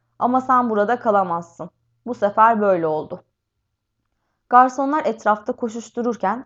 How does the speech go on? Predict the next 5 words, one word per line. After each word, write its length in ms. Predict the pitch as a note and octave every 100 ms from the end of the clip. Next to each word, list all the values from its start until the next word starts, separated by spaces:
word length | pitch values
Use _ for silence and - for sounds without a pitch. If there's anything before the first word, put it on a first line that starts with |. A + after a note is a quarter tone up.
| -
aceleden 560 | G#3+ A#3 G#3 G#3 B3
geniş 240 | A3+ A#3 -
tezgaha 440 | G#3+ F#3+ F#3+ G#3
çarpıp 460 | G#3 F3+ F#3+ G#3+ -
duruyorlardı. 760 | F#3+ F3+ D#3+ D#3 D#3 - -